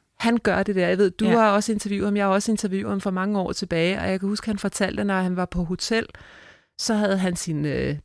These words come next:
Speaker 1: blåbær og, øh, bestilte havregrød om morgenen.
Speaker 2: Ja.
Speaker 1: Altså, fordi det der med, "Jamen, jeg kan først begynde at spise min havregrød og få min blåbær, når jeg er hjemme."
Speaker 2: Mm.
Speaker 1: Nej, han er på farten,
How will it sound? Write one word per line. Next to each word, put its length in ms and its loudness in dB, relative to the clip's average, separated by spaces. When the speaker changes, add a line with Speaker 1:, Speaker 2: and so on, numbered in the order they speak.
Speaker 1:
blåbær 640 2
og, 340 4
øh, 120 2
bestilte 600 0
havregrød 680 2
om 100 2
morgenen. 580 2
Speaker 2:
Ja. 160 -2
Speaker 1:
Altså, 200 2
fordi 380 -2
det 100 0
der 160 2
med, 320 2
"Jamen, 200 0
jeg 100 2
kan 100 -4
først 300 -2
begynde 300 -4
at 60 -4
spise 320 -4
min 100 0
havregrød 500 0
og 80 -2
få 160 -2
min 180 0
blåbær, 340 0
når 120 0
jeg 200 0
er 40 -2
hjemme." 440 0
Speaker 2:
Mm. 60 2
Speaker 1:
Nej, 220 8
han 240 2
er 60 0
på 100 -2
farten, 560 0